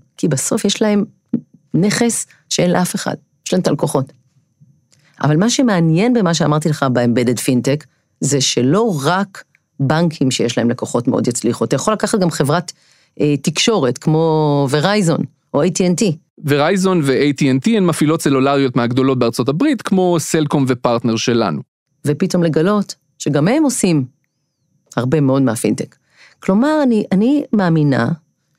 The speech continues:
Speaker 1: שהמיקום של הלקוחות הוא זה שקובע, ומי שיש לו נתח לקוחות מאוד גדול, יוכל לעשות, בוודאי אם אתה בנק, אז, כי אתה פיננסי בעצמך, אבל גם אם אתה לא בנק,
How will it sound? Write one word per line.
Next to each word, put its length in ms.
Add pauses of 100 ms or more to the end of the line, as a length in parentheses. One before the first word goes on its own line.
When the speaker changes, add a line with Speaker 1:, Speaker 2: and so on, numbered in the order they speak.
(120)
Speaker 1:
שהמיקום 760
של 120
הלקוחות 600 (180)
הוא 120
זה 60
שקובע, 520 (460)
ומי 180
שיש 440
לו 220 (220)
נתח 320
לקוחות 400
מאוד 220
גדול, 400 (420)
יוכל 320
לעשות, 520
בוודאי 540
אם 60
אתה 200
בנק, 460 (260)
אז, 160 (560)
כי 80
אתה 120
פיננסי 380
בעצמך, 440 (320)
אבל 140
גם 160
אם 80
אתה 140
לא 140
בנק, 340